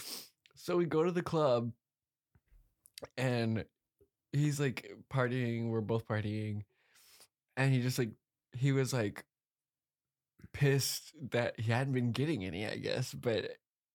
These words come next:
it was, he, I remember him saying something like, "I have to go hook up with somebody." And I was like, "That's great." So it's, like, four A M. He just leaves. He leaves to go hook up with somebody. And I,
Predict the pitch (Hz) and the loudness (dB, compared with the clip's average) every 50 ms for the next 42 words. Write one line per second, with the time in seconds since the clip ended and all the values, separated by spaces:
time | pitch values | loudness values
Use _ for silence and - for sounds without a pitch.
0 | _ _ - 135 135 135 131 127 120 - - 131 143 139 143 147 139 - 151 151 | _ _ 0 0 2 2 2 0 -2 -2 0 2 2 2 2 2 2 2 2 2
1 | 156 170 170 165 170 160 147 135 135 139 131 127 127 120 120 123 123 123 113 107 | 2 0 0 0 0 2 0 0 0 0 0 0 0 -2 -2 -2 -2 -2 -2 0
2 | 101 101 95 - - 107 113 117 113 113 107 107 104 - - - 110 104 104 98 | -2 -4 -4 0 0 0 2 2 0 0 -2 -4 -4 -6 -6 -6 -4 -4 -4 -4
3 | - 107 - - 110 104 - 92 90 107 95 80 - - - - 104 - - 104 | -6 -8 -8 -8 -12 -10 -8 -8 -4 -4 -4 -4 -6 -8 -8 -8 -10 -10 -10 -8
4 | - 123 120 - - - 147 139 127 123 - - - - - - - - - - | -8 -8 -8 -8 -8 -4 -2 -2 -2 -2 -6 -12 -20 -20 -20 -20 -18 -18 -18 -18
5 | - 135 127 110 - - 160 160 175 170 143 147 175 196 202 185 170 143 135 135 | -20 -20 -20 -20 -14 -10 -8 -4 -4 -4 -2 0 0 2 4 4 4 4 4 4
6 | 139 139 135 127 127 - - 143 151 135 - 131 123 135 175 233 202 - - - | 4 4 4 4 2 0 0 0 0 0 0 0 2 4 4 4 2 0 -2 -6
7 | 143 147 - - - - _ _ _ _ _ - - 147 135 135 139 147 175 180 | -6 -6 -4 -6 -6 -8 _ _ _ _ _ -4 0 2 2 4 4 4 4 4
8 | 160 139 - - 156 135 139 135 131 131 127 120 110 131 123 - 135 135 - - | 2 0 -2 -4 -2 0 2 2 4 4 2 2 2 2 0 0 -2 -2 -2 -4
9 | 120 107 - - _ _ - - - 117 107 110 104 104 107 107 95 - - 104 | -4 -4 -6 -10 _ _ -8 -4 -2 -2 0 0 -2 -2 -2 -4 -4 -4 -4 -4
10 | 107 107 107 104 104 95 - - _ _ - 107 110 110 110 110 110 110 110 107 | -4 -2 -4 -4 -4 -6 -8 -10 _ _ -2 0 2 2 2 2 2 0 0 0
11 | 98 | -2